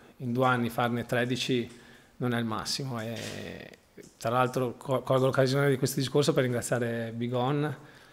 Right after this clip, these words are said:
eh, il mio ex direttore, perché, insomma, penso che per merito suo sto ancora giocando a calcio, perché nella questione dell'infortunio due anni fa, senza il suo appoggio, penso che avevo grande possibilità di smettere, invece,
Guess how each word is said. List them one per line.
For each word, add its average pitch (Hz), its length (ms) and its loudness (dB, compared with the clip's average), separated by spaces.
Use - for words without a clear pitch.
eh, 110 80 -10
il 123 80 -12
mio 117 220 -6
ex - 180 -8
direttore, 135 480 2
perché, 120 300 -2
insomma, 117 300 -2
penso 143 300 4
che 131 60 4
per 139 140 4
merito 139 300 6
suo 165 220 6
sto 156 140 2
ancora 127 220 4
giocando 127 280 2
a 117 40 0
calcio, 131 360 4
perché 120 320 0
nella 120 240 2
questione 123 340 0
dell'infortunio 127 1120 0
due 127 200 6
anni 120 160 4
fa, 131 260 8
senza 120 320 0
il 113 60 2
suo 131 140 2
appoggio, 135 440 6
penso 120 300 -2
che 110 420 -6
avevo 120 340 -2
grande 127 260 4
possibilità 127 360 4
di 127 80 2
smettere, 120 540 0
invece, 117 680 -2